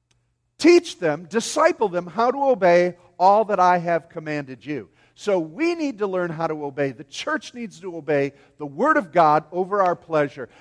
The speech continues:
And what happens when you begin to obey the Word of God? You have now a purpose. When you wake up in the morning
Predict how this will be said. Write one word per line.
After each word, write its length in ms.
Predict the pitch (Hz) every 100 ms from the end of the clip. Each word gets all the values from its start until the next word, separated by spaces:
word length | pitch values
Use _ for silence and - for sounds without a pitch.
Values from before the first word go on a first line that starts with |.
| -
And 200 | 208 196
what 160 | 330 311
happens 560 | 277 311 311 196 180
when 160 | 196 196
you 160 | 269
begin 560 | 294 277 175 180 135 143 _ _ _
to 200 | - 226 208
obey 460 | 190 156 185 240
the 140 | 285 277
Word 260 | 214 208
of 140 | 185 135
God? 340 | 190 165 147 - _
You 240 | 165 233 320
have 380 | 196 202 170 160
now 360 | 254 185 165 - _
a 120 | 202
purpose. 720 | - 214 214 180 160 - - - _ _ _ _ _ -
When 120 | 233
you 140 | 240
wake 320 | 226 226 311 339
up 160 | 311
in 80 | 320
the 80 | 320
morning 480 | 294 233 180 170